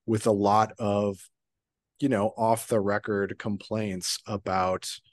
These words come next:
uh, is things like his attitude and work ethic and, and, and other things like that, his, his locker room viability. I mean, I, I just don't think this is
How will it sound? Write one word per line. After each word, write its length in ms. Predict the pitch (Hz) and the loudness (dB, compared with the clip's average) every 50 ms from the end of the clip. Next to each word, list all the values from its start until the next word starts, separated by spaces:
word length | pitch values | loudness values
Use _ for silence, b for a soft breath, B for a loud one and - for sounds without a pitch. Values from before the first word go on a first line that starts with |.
| _ _ _ _ _ _ _ _ _ _ _ _ _ _ _ _ _ - - | _ _ _ _ _ _ _ _ _ _ _ _ _ _ _ _ _ -16 -14
uh, 60 | 180 147 139 139 151 147 | -12 -12 -10 -10 -8 -6
is 440 | 147 139 139 - 123 131 127 120 - | -4 -4 -4 -2 -2 -2 -2 -2 0
things 280 | - 139 135 123 107 | 2 4 4 6 6
like 140 | 127 127 123 | 6 6 6
his 200 | - 131 117 107 | 4 2 2 4
attitude 680 | 117 110 117 120 123 110 - - - 110 107 110 107 104 | 4 4 4 4 2 0 0 -4 -2 0 0 0 0 0
and 160 | 107 98 98 | 0 0 0
work 240 | 95 101 104 104 - | -2 -2 -4 -4 -4
ethic 560 | 104 101 98 - - - 107 104 104 98 - | -4 -6 -6 -6 -4 -4 -2 -2 -2 -2 -4
and, 320 | 98 90 95 92 92 95 - | -6 -6 -6 -6 -8 -8 -8
and, 220 | - 101 95 98 - - | -8 -6 -6 -6 -6 -4
and 120 | 104 101 | -4 -4
other 220 | 87 104 110 113 | 0 0 0 0
things 300 | 110 - - 120 117 110 | 0 0 0 -2 0 2
like 160 | 110 104 101 - | 0 0 0 2
that, 320 | 123 135 135 104 87 85 | 0 2 2 0 -4 -6
his, 240 | - - 104 95 98 | -6 -8 -8 -6 -4
his 260 | 104 117 117 101 - | -2 -2 -2 -2 -2
locker 380 | 98 101 101 120 117 - 117 107 | -2 0 0 0 0 -2 -2 -2
room 580 | 92 95 98 98 98 101 98 95 95 95 90 - _ _ _ _ _ _ _ _ _ _ _ - | 0 0 0 0 0 -2 -4 -6 -8 -8 -10 -12 _ _ _ _ _ _ _ _ _ _ _ -2
viability. 800 | 107 101 110 117 117 107 110 120 127 120 110 92 87 82 82 82 | 0 2 2 2 2 2 4 4 4 4 2 0 -4 -8 -6 -6
I 60 | 98 | -4
mean, 140 | 110 117 113 | -4 -4 -4
I, 140 | 110 117 113 - | -4 -6 -6 -4
I 100 | 117 131 | -4 -4
just 200 | 135 135 127 - | -4 -4 -6 -4
don't 260 | - 123 123 131 - | -4 -4 -4 -6 -8
think 300 | - 120 113 110 101 95 | -10 -10 -10 -10 -10 -8
this 260 | 98 104 101 - - | -8 -8 -6 -6 -6
is 400 | 101 98 95 92 90 - - - | -6 -6 -6 -6 -6 -8 -12 -14